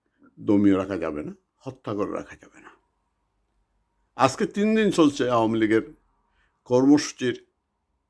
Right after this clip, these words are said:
লিফলেট বিতরণ, আজকে তিন দিনের দিন। এত সাড়া পাওয়া যাবে কেউ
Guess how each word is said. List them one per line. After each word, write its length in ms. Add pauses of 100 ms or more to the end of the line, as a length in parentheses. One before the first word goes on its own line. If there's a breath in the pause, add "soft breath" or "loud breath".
(460)
লিফলেট 380
বিতরণ, 440
আজকে 300 (400)
তিন 200
দিনের 320
দিন। 240 (1600)
এত 240
সাড়া 380
পাওয়া 260
যাবে 240
কেউ 340